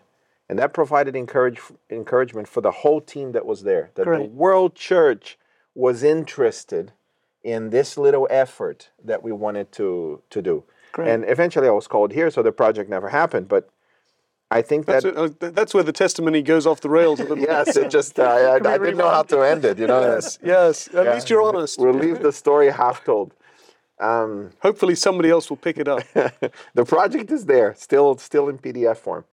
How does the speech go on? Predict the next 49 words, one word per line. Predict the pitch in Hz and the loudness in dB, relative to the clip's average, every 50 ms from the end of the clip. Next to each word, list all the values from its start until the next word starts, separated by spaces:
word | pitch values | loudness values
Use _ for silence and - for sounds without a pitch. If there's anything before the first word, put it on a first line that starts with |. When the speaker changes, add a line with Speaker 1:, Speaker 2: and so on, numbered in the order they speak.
| _ _ _ _ _ _ _ _ _ 110 | _ _ _ _ _ _ _ _ _ -8
Speaker 1:
Do | 107 135 156 | -4 -2 0
you | 175 185 | 0 0
find | 180 - - 147 147 156 151 143 - - _ _ _ _ _ _ _ _ _ _ _ _ _ | -2 0 -2 -2 0 0 -2 -4 -6 -10 _ _ _ _ _ _ _ _ _ _ _ _ _
that | - 107 120 117 - - | -2 0 0 0 0 -4
to | - 113 | -10 -8
be | 113 110 | -8 -4
the | 107 101 | -4 -6
case | - - 110 95 95 92 - - - _ _ - | -4 -2 -2 -2 -2 -2 -6 -16 -20 _ _ -2
as | 98 101 98 - | -2 -2 -2 -2
you | 104 98 | -10 -12
travel | - - - 101 98 98 98 98 92 | -10 -4 -2 0 0 0 -2 -6 -14
to | - - | -12 -8
different | 98 95 - - 92 87 - | -10 -10 -8 -8 -14 -14 -8
parts | 98 87 90 87 - | -4 -4 -4 -4 -4
of | 92 85 | -10 -8
the | 87 87 | -6 -6
world? | 87 87 87 - 87 85 | -4 -2 -4 -4 -6 -8
Do | 95 | -8
you | 101 110 104 | -6 -6 -6
find | - - 113 107 113 113 104 104 | -4 -2 -2 -2 -2 -4 0 0
that | 98 90 - - | 0 0 0 -4
this | 101 101 - - | -8 -8 -6 -6
encouragement | 104 92 90 - - 104 104 104 101 - - 92 90 90 _ | -12 -12 -10 -2 0 0 0 0 -4 -8 -14 -14 -16 -14 _
sometimes | - - 98 101 - - 95 92 92 87 95 | -12 -12 -12 -12 -10 -10 -10 -10 -10 -10 -10
bear | 101 101 92 87 82 | -2 2 2 2 2
fruit? | - - - - 113 98 87 - _ - _ _ _ _ _ _ _ _ - | 0 -6 -14 -6 -6 -6 -6 -6 _ -20 _ _ _ _ _ _ _ _ -10
And | 95 95 92 90 | -10 -10 -8 -8
do | 101 | -6
you | 98 98 | -6 -6
see | 92 - - 110 101 | -6 -8 -10 -8 0
that | 92 92 87 95 | 2 2 2 2
as | 90 87 101 | 0 -2 -4
one | 98 98 98 | -8 -8 -8
of | 92 92 | -8 -6
the | 95 87 | -6 -6
reasons | 87 90 90 92 87 90 87 85 - | -6 -4 -8 -8 -10 -12 -14 -14 -6
why | - 87 85 82 82 82 78 78 _ _ _ _ _ _ _ | -4 -2 -2 0 0 -2 -4 -6 _ _ _ _ _ _ _
this | - 90 - - | -6 -6 -4 -2
office | - 92 90 - - 90 85 - | -2 -2 -2 -2 -4 -12 -12 -10
is | 92 90 | -14 -16
so | - - 90 85 | -10 -10 -8 -8
important? | 80 82 - - 87 - - - - - _ - _ _ _ _ _ - - _ _ _ _ _ _ _ _ _ _ _ _ | -8 -10 -6 -4 -4 -4 -4 -8 -20 -20 _ -20 _ _ _ _ _ -20 -20 _ _ _ _ _ _ _ _ _ _ _ _
Speaker 2:
Yeah, | - 175 170 175 165 156 175 | -4 0 2 2 4 4 2
I | 156 | 0
think | - 233 185 | 0 -2 -4
it's | 160 - | -4 -4
very | 175 180 175 170 | -4 -2 0 2
important. | 165 156 - - 165 160 151 160 156 160 160 170 277 349 | 0 0 -2 -6 -6 -4 -2 -2 -4 -4 -4 -6 -8 -6
And, | 202 170 165 156 151 151 - | -2 -2 0 0 -2 -4 -6